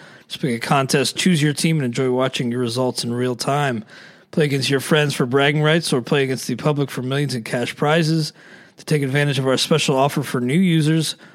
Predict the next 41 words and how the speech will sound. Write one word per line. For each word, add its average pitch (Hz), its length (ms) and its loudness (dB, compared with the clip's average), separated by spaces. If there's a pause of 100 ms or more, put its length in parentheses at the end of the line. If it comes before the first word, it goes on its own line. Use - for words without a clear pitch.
(140)
sign 160 260 0
up 156 120 0
today 143 260 2
at 117 60 0
fanduel 147 420 0
dot 131 240 0
com 135 240 0
slash 131 400 -2
R 135 160 0
W. 151 560 0 (460)
You'll 143 120 -4
get 123 120 -2
a 113 40 -2
free 139 280 0
six-month 135 460 -2
RotoWire 131 380 2
subscription, 151 600 -2
which 127 160 -4
will 139 60 2
help 135 180 -2
give 151 120 0
you 135 160 2
all 160 200 4
the 147 40 -2
tools 156 380 0
you 156 140 2
need 160 240 2
to 147 60 -2
be 147 160 0
successful 139 760 -4 (440)
with - 80 -14
your 147 80 -2
first - 280 -4
deposit 127 360 -4
on 110 140 -6
FanDuel. 147 480 -2
Just 120 160 -8
visit 120 220 -6
fanduel 131 340 -4
dot 123 220 -2
com 123 340 -4